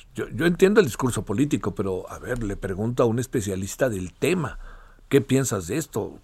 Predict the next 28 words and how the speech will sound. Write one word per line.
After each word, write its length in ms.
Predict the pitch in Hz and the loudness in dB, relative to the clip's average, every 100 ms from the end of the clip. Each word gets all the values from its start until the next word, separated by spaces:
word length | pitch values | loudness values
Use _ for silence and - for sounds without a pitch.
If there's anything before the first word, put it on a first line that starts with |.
| _ | _
¿Cabe? 420 | 131 131 147 214 | 6 8 8 6
Y 160 | 127 104 | 6 2
a 40 | |
lo 80 | 95 | -2
mejor 360 | 95 - 127 117 | 0 2 4 4
hay 180 | 123 117 | 4 4
algo 240 | 127 123 | 2 0
que 80 | 104 | -4
nosotros 340 | 92 113 110 | -2 -4 -2
no 100 | 104 | -2
hemos 160 | 117 92 | 0 0
visto 240 | 104 - | -4 0
a 20 | |
lo 80 | 104 | 2
largo 240 | 104 117 104 | 2 0 -2
de 60 | |
todos 280 | 98 110 - | 0 -2 -2
estos 320 | 98 - 104 | -8 0 2
dos 160 | 98 101 | 2 0
años 340 | 110 113 135 - - - | 0 2 0 -4 -14 -8
y 100 | - | -2
se 100 | 104 | 2
no-, 180 | 107 104 | 2 0
se 140 | - 104 | 2 2
nos 160 | 104 | 6
ha 100 | 147 | 6
pelado, 400 | 127 120 139 135 | 6 8 8 8
Javier, 440 | 123 120 127 131 | 6 6 8 8